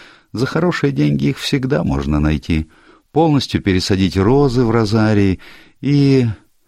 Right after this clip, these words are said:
О чем бишь я? Вы говорили о ваших планах на будущее.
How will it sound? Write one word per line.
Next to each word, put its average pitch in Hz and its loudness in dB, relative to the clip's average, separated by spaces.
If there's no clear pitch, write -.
О 113 -6
чем - -2
бишь - -6
я? 76 -2
Вы 87 0
говорили 95 2
о 90 2
ваших 110 -4
планах 127 0
на 123 2
будущее. 69 -4